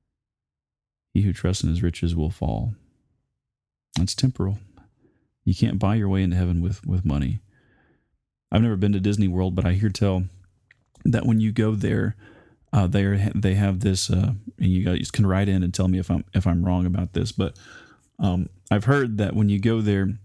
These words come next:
you can't use actual money in the park. You have to purchase something called Disney dollars. Maybe it used to be this way, but you have to purchase Disney dollars, and it's Disney dollars that you use while you are in the,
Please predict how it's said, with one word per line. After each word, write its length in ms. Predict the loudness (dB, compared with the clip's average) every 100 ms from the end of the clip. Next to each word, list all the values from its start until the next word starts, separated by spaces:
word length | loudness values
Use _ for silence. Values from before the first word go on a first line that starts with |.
| _ _ _ _ _ _ _
you 140 | 0 2
can't 200 | 0 2
use 380 | 2 2 -2 -4
actual 300 | 0 0 2
money 220 | 2 2 2
in 80 |
the 60 | -2
park. 360 | 0 0 0 0
You 60 |
have 100 | -2 0
to 60 |
purchase 360 | -2 0 0 0
something 220 | 0 0
called 280 | 0 0 2
Disney 260 | 2 2
dollars. 540 | 2 0 -2 -4 -6 -10 _ 0
Maybe 220 | 0 2
it 40 |
used 200 | -2 -2
to 60 | 0
be 100 | 0
this 180 | 0 0
way, 80 |
but 140 | 0 0
you 60 |
have 40 | 0
to 80 | 0
purchase 300 | 0 0 0
Disney 320 | 0 0 0
dollars, 400 | 0 -2 -2 0
and 100 | 0
it's 140 | 0
Disney 300 | 0 0 2
dollars 320 | 0 0 0
that 120 | -2 0
you 140 | 0
use 520 | 2 2 2 0 -2 -10 -20 -20 -10
while 300 | -2 0 2
you 160 | 2 0
are 80 | 0
in 320 | 0 0 0
the, 300 | 2 0 0